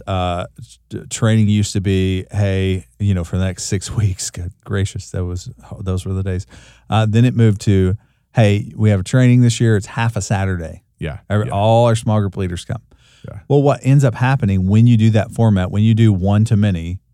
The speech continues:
Speaker 1: when you do one to rows,
Speaker 2: Mm-hmm.
Speaker 1: um, you're training to the lowest common denominator in the room. That's all,
Speaker 2: Right.
Speaker 1: that's what your choice is. So
Speaker 2: Yeah.
Speaker 1: what you're telling your leaders, especially your leaders who have been around for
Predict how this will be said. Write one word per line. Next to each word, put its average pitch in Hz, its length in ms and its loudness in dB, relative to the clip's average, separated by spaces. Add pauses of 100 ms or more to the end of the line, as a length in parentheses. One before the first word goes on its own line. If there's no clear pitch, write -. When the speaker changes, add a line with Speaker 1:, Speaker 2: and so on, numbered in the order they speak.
(120)
Speaker 1:
when 101 140 -2
you 101 100 2
do 101 160 2
one 101 440 2
to 101 140 -2
rows, 90 760 -4 (180)
Speaker 2:
Mm-hmm. 101 380 -4 (200)
Speaker 1:
um, 98 460 0
you're 113 240 2
training 110 480 2
to 110 100 -2
the 95 60 0
lowest 98 360 0
common 95 360 -2
denominator 90 540 -2
in 85 80 -6
the 82 60 -8
room. 80 320 -12 (840)
That's 110 120 -2
all, 131 100 2
Speaker 2:
Right. 104 60 -4
Speaker 1:
that's 117 140 -4
what 143 80 -2
your 120 100 0
choice 135 280 -2
is. 73 120 -12
So 113 200 2
Speaker 2:
Yeah. 107 60 4
Speaker 1:
what 113 200 2
you're 104 140 0
telling 131 320 2
your 101 160 2
leaders, 95 680 -2
especially 135 480 0
your 104 180 2
leaders 98 320 0
who 101 40 0
have 87 80 -2
been 92 140 -2
around 90 320 -2
for 85 260 -4